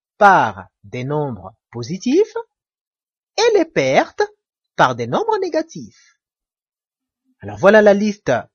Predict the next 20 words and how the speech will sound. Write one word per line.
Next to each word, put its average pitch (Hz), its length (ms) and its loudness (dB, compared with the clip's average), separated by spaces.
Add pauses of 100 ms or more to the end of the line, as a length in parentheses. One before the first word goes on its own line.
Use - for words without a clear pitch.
des 127 320 2
champs 381 220 -4
calculés 262 840 -4
avec 156 480 -6 (340)
leurs 120 520 -6
formules 311 840 0 (480)
respectives 180 560 -6 (1200)
que - 100 0
nous 427 240 2
avons 339 180 -2
recensées 262 540 -6 (320)
lors 214 560 2
de 359 100 -2
l'élaboration 277 800 -2
du 349 80 -2
cahier 302 300 -4
des 339 120 -4
charges. - 600 -12 (1900)
Nous 156 340 -6
avons 208 460 2